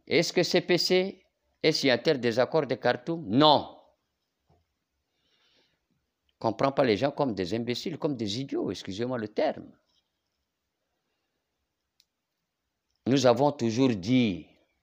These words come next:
que Touadéra n'est pas l'homme de la situation, c'est pas l'homme de la paix.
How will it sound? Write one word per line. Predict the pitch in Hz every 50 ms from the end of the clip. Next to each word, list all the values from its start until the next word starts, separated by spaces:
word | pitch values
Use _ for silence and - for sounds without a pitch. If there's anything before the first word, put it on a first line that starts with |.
| _ _ _ _ _ _ _ _ _ _
que | - -
Touadéra | - - 104 101 90 101 104 98 113 113
n'est | 107 104 98
pas | - 113 107
l'homme | 104 104 107 104 95 85
de | 87
la | 85 85
situation, | 87 - - - _ - 87 82 - - 92 87 78 - - _ _ _ _
c'est | - - 90 90
pas | - 113 104
l'homme | 107 107 107 98 90
de | 82 85
la | 82 80 -
paix. | - _ - 120 101 73 - - -